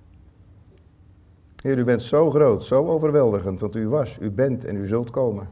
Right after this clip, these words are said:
We zien uit dat u komt. Met de machtigen die ons voorgegaan zijn. We zien uit, Heer Jezus,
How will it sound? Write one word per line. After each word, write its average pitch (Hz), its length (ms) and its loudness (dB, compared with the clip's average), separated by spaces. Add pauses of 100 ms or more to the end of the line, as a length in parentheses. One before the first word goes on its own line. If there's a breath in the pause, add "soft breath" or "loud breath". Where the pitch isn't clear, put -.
(340)
We 98 100 -14
zien 131 200 0
uit 160 220 0
dat 107 120 0
u 104 60 -4
komt. 101 400 -6 (1900 soft breath)
Met 110 140 -4
de 120 60 -4
machtigen 110 600 -2 (420)
die 110 100 -10
ons 110 140 -8
voorgegaan 104 580 0
zijn. 90 240 -10 (220)
We 104 120 -4
zien 147 180 2
uit, 156 200 2
Heer 120 200 4
Jezus, 98 600 -2